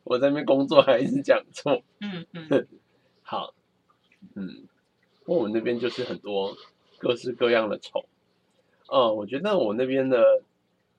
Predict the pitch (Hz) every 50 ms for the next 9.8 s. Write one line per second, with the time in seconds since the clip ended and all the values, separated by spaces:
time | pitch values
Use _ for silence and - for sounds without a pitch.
0 | _ _ _ _ _ _ _ _ _ _ - 185 143 113 101 - - 98 - -
1 | - - 98 104 101 113 120 _ _ - 110 101 95 101 104 107 117 135 139 135
2 | 127 131 123 117 - 139 117 101 101 98 - - 98 92 _ _ - - 78 73
3 | 71 - _ _ _ _ _ _ _ _ _ _ _ _ _ - 160 185 190 147
4 | 113 113 117 - - 190 160 143 139 147 139 - 143 135 143 139 165 151 131 117
5 | - - _ _ _ _ _ _ _ _ _ - - - - - - _ - -
6 | 196 180 - - 101 92 - - - _ - 135 131 - - - 139 120 - 214
7 | - - - - _ _ _ - 131 113 113 123 139 151 165 160 190 185 165 -
8 | - - 135 117 120 135 139 131 135 113 - _ - - 131 120 123 - - 104
9 | 101 - 117 107 117 117 113 - - 107 98 101 101 - - 110